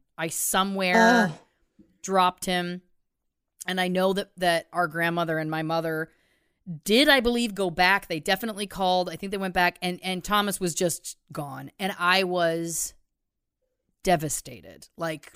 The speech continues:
Speaker 1: truly devastated. And I remember the feeling more than anything else. And Christmas morning, I don't know when, what time of year that was, but it was pre-December. Christmas morning, what gift was under the tree?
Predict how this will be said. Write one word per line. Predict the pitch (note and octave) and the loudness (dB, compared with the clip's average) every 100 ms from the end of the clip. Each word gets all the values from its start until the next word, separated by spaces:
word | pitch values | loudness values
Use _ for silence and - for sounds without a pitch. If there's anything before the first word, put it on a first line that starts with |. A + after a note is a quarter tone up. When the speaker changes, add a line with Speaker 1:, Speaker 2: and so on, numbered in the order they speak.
| - | -12
Speaker 1:
truly | - - B3+ G3 D#3 | -8 -4 -2 -2 -4
devastated. | C3+ F#3 - C#3+ - - | -8 -10 -12 -12 -18 -10
And | G3+ | 0
I | G#3+ | 2
remember | A#3+ A#3+ A#3+ D4 B3+ | 4 4 4 2 0
the | - | -2
feeling | - A3 F#3 C#3 | -2 0 0 -2
more | D3 D3 | -6 -8
than | D3 | -8
anything | D3 C#3 C#3+ | -10 -12 -14
else. | C3 - - _ _ _ _ _ _ - - - | -14 -14 -16 _ _ _ _ _ _ -20 -20 -6
And | F#3+ F3+ | -4 -2
Christmas | - F3+ A3 G3+ | 0 0 2 0
morning, | A3 C4 G3+ D#3 E3 | 2 2 2 -2 0
I | G3+ | 4
don't | G#3+ | 4
know | F#3+ | 2
when, | F3+ F3+ D#3 | 4 2 2
what | D3+ F3+ D#3+ | 0 0 0
time | E3 D#3 | 0 -2
of | |
year | D3+ D#3 | -2 -4
that | D3+ C#3+ | -4 -4
was, | C#3+ D#3 C#3+ C#3+ | -2 -2 -4 -6
but | D3 | -8
it | D3 | -8
was | C#3 | -10
pre-December. | - - G3+ F3 D#3 F3 F3 D3 C#3+ _ _ | -12 -8 0 0 0 -2 -2 -4 -8 _ _
Christmas | - F3+ D#3+ F3+ - | -8 -4 -4 -4 -4
morning, | F#3 A3+ D#3+ D3 D#3 _ _ _ _ | 0 0 -2 -8 -14 _ _ _ _
what | D3 D#3+ D3+ | -8 -6 -4
gift | E3+ - | -6 -6
was | E3 | -6
under | D#3 D3 | -6 -8
the | D3 | -10
tree? | - A#3 E3 G2+ | -6 -6 -6 -10